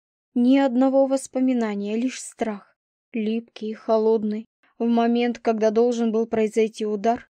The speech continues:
я не почувствовала ни боли, ни падения. Наступила темнота,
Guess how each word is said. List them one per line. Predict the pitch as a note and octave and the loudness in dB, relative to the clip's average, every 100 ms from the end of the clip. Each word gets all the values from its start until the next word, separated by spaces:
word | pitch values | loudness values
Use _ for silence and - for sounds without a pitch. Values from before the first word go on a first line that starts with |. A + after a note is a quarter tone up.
| _ | _
я | - G3+ A3+ C4 | -10 0 2 2
не | C4 | 0
почувствовала | C4 B3 - B3+ - A#3+ A#3 A3+ | -2 -8 -6 -8 -6 -6 -2 -2
ни | A#3 C4+ | 0 0
боли, | A#3+ G3 G3+ G#3 A3 _ _ | 0 -4 -6 -8 -14 _ _
ни | G#3+ G#3 | -4 -4
падения. | G3 F#3+ F#3+ G#3+ A#3 A3+ G#3+ G#3+ _ _ _ | -4 -6 -4 -2 -2 -4 -8 -14 _ _ _
Наступила | A#3+ B3 - C4 A#3+ C4+ C4 | -2 -2 -2 -2 2 2 2
темнота, | B3+ A#3+ A#3 A#3 A#3 C4 C4+ | 0 -2 0 -2 -2 -4 -4